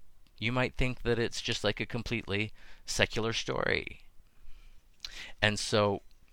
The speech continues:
the rabbis see this as a challenge to the reader.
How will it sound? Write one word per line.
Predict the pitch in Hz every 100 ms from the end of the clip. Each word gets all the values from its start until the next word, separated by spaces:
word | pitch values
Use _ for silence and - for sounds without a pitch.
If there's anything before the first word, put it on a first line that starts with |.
| -
the | 120
rabbis | 107 107 110 104
see | - 110
this | 98 -
as | - 98 90 - - - - - - -
a |
challenge | 120 - 135 143 139 -
to | 98
the | 82
reader. | 78 - -